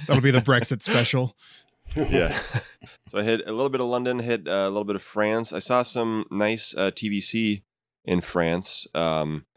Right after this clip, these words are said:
Speaker 2: great store called Lulu Berlu. I'm sure that's Lulu Berlu.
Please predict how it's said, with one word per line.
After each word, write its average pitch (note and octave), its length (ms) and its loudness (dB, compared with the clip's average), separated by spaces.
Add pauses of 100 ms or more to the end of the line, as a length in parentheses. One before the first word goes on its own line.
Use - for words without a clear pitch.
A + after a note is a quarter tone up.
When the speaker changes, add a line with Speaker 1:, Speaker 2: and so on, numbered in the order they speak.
(400)
Speaker 2:
great G2 200 2
store F#2+ 260 -2
called F2+ 280 -2
Lulu F#2+ 540 -2
Berlu. G2 540 -2
I'm E2 100 -12
sure E2+ 160 -4
that's E2 280 -4 (180)
Lulu F2+ 300 -2
Berlu. A#2+ 600 0